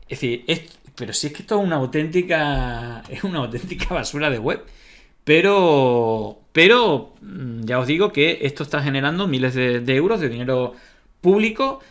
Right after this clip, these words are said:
vía contrato indirecto, vía contratación a sus directores, eh, y luego vía, mm, contratos para que l-, las informaciones puedan meter, eh, su,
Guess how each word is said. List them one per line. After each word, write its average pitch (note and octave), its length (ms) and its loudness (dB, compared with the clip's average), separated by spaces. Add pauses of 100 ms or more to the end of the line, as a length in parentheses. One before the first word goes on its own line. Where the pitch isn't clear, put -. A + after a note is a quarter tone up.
(120)
vía E3+ 380 6
contrato C#3+ 680 0
indirecto, E3+ 420 2
vía F3+ 220 6
contratación C#3+ 840 0
a A2+ 320 -4
sus B2 180 -6
directores, E3 560 0 (580)
eh, C3+ 280 2
y D#3+ 80 4
luego G#3+ 240 10
vía, G3 440 6
mm, C3+ 280 -6
contratos C#3 800 0
para D#3 320 4
que B2 640 0
l-, A#2+ 420 -8
las A#2+ 220 -4
informaciones A#2+ 640 -6
puedan D3 360 0
meter, C#3 460 -2 (400)
eh, A#2 680 -2
su, A#2+ 960 -4